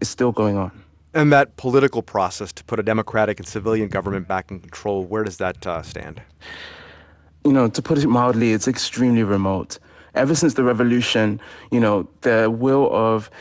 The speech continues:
Speaker 1: the Sudanese people who trooped out onto the streets so admirably that we all saw in twenty nineteen has been something that we made very key, very technocratic demands for the kind of democracy that they wanted to see. But both forces that were key in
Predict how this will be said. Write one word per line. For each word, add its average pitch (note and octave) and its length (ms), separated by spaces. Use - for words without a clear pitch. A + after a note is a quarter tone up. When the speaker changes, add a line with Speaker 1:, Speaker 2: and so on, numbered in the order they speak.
Speaker 1:
the A#2 180
Sudanese C3 460
people B2+ 260
who B2+ 140
trooped - 340
out B2 180
onto B2 220
the A#2 100
streets - 420
so B2 220
admirably G#2 680
that A2+ 100
we B2 160
all A#2+ 100
saw A2+ 320
in G#2 120
twenty A2 360
nineteen G2+ 640
has A2+ 460
been D3+ 140
something D#3+ 340
that B2+ 120
we B2+ 320
made C3+ 300
very D3 240
key, D#3 360
very C#3 300
technocratic C#3+ 800
demands B2+ 460
for A#2 200
the A#2 100
kind D3 220
of C3 100
democracy B2 480
that A#2+ 180
they A#2 100
wanted A2+ 320
to - 100
see. G#2 400
But B2 260
both D#3+ 240
forces A#2 640
that - 160
were A#2 100
key D3 400
in A#2 420